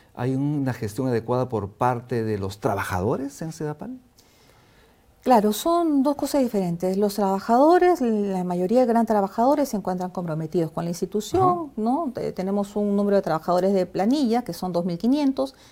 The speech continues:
Speaker 2: tenemos siete mil trabajadores de terceros,
Speaker 1: Ujú.
Speaker 2: que están lamentablemente en, en muy pési-, pésimas condiciones de trabajo,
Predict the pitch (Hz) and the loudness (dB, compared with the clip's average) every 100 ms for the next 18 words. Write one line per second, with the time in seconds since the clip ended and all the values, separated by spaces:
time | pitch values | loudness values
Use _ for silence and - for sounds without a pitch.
0 | _ 190 190 233 240 - 214 175 180 196 | _ 0 2 2 0 0 0 2 2 2
1 | 269 330 254 180 175 170 180 196 202 196 | 2 0 -2 -2 -2 0 2 2 2 0
2 | 175 170 - 262 202 233 107 87 131 175 | -2 -6 -2 0 0 -2 -10 -12 -10 -6
3 | 180 - 202 190 - 175 165 185 196 190 | -6 0 2 2 -4 -6 -2 0 0 -2
4 | 196 170 170 - 156 175 220 220 - 202 | -2 -4 -6 -6 -2 2 2 2 2 0
5 | 202 - - 220 202 151 - 147 147 156 | 0 -8 -2 -2 -2 -6 -6 -8 -6 -6
6 | 165 175 254 311 294 294 247 | -6 -2 4 4 4 2 -4